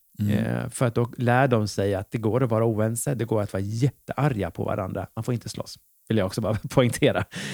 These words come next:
Speaker 2: Eh, att våld är inte ett positivt konfliktlösargrepp, tvärtom.
Speaker 1: Nej. Mm.
Speaker 2: Eh, men om man bråkar så behöver barn se att det går att förenas igen.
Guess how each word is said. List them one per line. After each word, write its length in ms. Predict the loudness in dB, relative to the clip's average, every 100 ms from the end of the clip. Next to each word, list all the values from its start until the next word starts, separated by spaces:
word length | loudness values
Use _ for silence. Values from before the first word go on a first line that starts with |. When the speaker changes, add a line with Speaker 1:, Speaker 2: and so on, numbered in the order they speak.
| -6 2
Speaker 2:
Eh, 220 | 2 4
att 160 | -2 -4
våld 400 | 4 4 6 2
är 260 | 2 2 2
inte 300 | 0 -2 -4
ett 100 | -2
positivt 640 | -4 -2 -4 -6 -6 -12 -12 -10
konfliktlösargrepp, 1300 | -2 0 -2 -4 -2 -2 -2 -4 -6 -6 0 0 0 -12 -10 -2
tvärtom. 340 | 0 0 -2 -8 -16 -6
Speaker 1:
Nej. 280 | -4 -4 -2
Mm. 400 | 2 4 4 2
Speaker 2:
Eh, 80 | 0 -6 _ -8
men 260 | 0 0 4
om 400 | 4 4 2 0 2
man 160 | 4
bråkar 600 | 4 4 2 2 4 4 0 _ _ _ _ -12 0
så 120 | 4
behöver 200 | 4 4
barn 200 | 2 0
se 220 | 0 0
att 180 | 0 -2
det 60 |
går 140 | -2 -2
att 100 | -2
förenas 520 | 0 0 0 -4 -6
igen. 240 | -6 -6